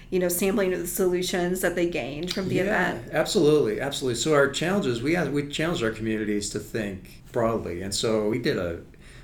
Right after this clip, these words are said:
Speaker 2: part of the benefit, I think, for the communities was we did a, a kind of a pre-consultation, facilitative brainstorming with them.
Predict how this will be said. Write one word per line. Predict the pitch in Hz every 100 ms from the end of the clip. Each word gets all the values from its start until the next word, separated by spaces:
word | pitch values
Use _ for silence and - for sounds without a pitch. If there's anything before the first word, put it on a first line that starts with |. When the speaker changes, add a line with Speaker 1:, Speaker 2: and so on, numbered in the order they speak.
| -
Speaker 2:
part | - 156
of | 120
the |
benefit, | 101 113 120 101
I |
think, | 98 147
for | -
the |
communities | 104 110 107 104
was | 98 95
we | 120
did | 117 101
a, | 95 - -
a | -
kind | 131 139
of |
a | -
pre-consultation, | 151 131 127 110 113 110 104 104 - 107
facilitative | 95 110 - 127 110 117 104
brainstorming | 92 101 101 - 104 98
with | 95 92
them. | 98 92 90 87